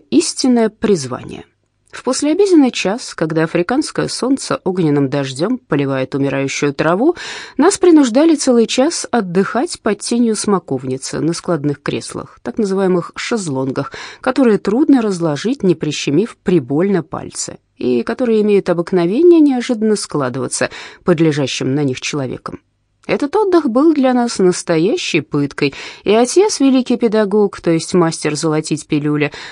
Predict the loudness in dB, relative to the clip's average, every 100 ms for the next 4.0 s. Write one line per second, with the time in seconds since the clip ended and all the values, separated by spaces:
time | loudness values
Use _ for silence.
0 | -10 2 4 6 6 4 0 2 4 4
1 | 4 2 4 4 6 4 2 2 0 0
2 | 2 4 4 2 -4 -2 -2 2 0 0
3 | -2 0 2 2 2 0 -2 -4 -2 -4